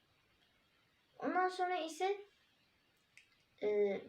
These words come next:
Bamba'yı okul çıkışında Yağız ve arkadaşları döver, burnunu kanatır. O sırada yoldan geçen, ım, Bahtiyar onu görür. E,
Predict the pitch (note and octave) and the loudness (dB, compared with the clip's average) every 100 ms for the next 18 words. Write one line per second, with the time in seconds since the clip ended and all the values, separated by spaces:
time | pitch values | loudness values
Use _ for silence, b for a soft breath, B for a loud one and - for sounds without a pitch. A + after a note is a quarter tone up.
0 | - B3+ C#4 D4 D4 D#4+ - - A#3 D4+ | 0 2 4 6 4 4 -2 -4 -2 0
1 | C#4+ C4 - - A3 G#3+ C4+ G4 - _ | 0 0 -2 -2 -4 -2 -2 -4 -10 _
2 | - A#3 C4+ D4 C4+ A3+ G3 G#3+ G3+ G#3 | 0 6 6 6 2 2 2 2 0 0
3 | G#3 C4+ G4 G#4 - C4+ G#3 G3 D#4 - | 0 0 0 -2 -2 2 4 2 0 -2
4 | A#3+ A#3 A3+ A3+ A3+ G3 - - B3+ B3+ | -2 0 0 0 -2 -4 -6 -6 -4 0
5 | D#4 D4+ D4 E4 E4 B B B B - | 4 6 6 2 -6 B B B B 0
6 | C4 C4+ D#4 E4 E4+ E4+ E4 E4+ - b | 4 4 2 -2 -6 -6 -8 -10 -14 b
7 | b _ A3 A3 - - - A3+ A#3+ B3+ | b _ -2 -2 -4 -14 -10 0 2 2
8 | - C#4 F4+ G4+ - C#4+ D#4 B3+ F#3+ - | -2 0 2 0 0 2 4 4 2 0
9 | - - _ _ _ _ _ _ _ b | -10 -18 _ _ _ _ _ _ _ b
10 | b b b _ - A#3+ A#3 | b b b _ -4 0 0